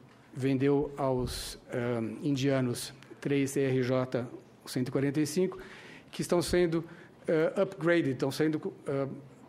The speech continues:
adaptados a esses aviões, um sistema de radar indiano, tecnologia indiana, transformando, portanto, um avião em um avião com valor agregado muito mais alto.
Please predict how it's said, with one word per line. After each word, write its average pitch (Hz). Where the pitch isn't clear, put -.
adaptados 147
a 139
esses 139
aviões, 131
um -
sistema 151
de 139
radar 123
indiano, 143
tecnologia 123
indiana, 131
transformando, 160
portanto, 143
um 135
avião 135
em 170
um 143
avião 139
com 139
valor 127
agregado 127
muito 135
mais 131
alto. -